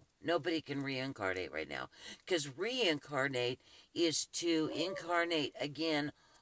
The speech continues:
onto the same planet that you, that you were last on. That's what reincarnation is, is being born again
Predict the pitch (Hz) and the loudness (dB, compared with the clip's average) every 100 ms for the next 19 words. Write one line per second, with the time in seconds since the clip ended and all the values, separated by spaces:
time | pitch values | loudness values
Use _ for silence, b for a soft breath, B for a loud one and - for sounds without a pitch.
0 | - 180 190 160 151 147 - 139 123 - | -4 0 2 2 0 2 2 2 -2 -2
1 | 147 151 123 113 120 - - 92 - _ | 2 2 2 -2 -8 -10 -8 -8 -12 _
2 | B B - 151 135 131 135 131 139 - | B B -4 -4 -2 0 4 4 4 0
3 | 113 107 67 - B B B 160 170 170 | 0 0 -4 -10 B B B 2 4 2
4 | 127 147 165 151 135 151 123 107 104 - | 0 0 0 2 0 0 -2 0 -2 -2
5 | 92 95 78 60 - B B B B 151 | -2 -2 -4 -6 -12 B B B B 2
6 | 151 - - b b _ - 127 185 196 | 2 2 -4 b b _ -6 -2 0 0
7 | 196 156 180 175 151 82 98 - 175 135 | -4 -2 0 2 0 -4 -8 -4 0 2
8 | 120 | 0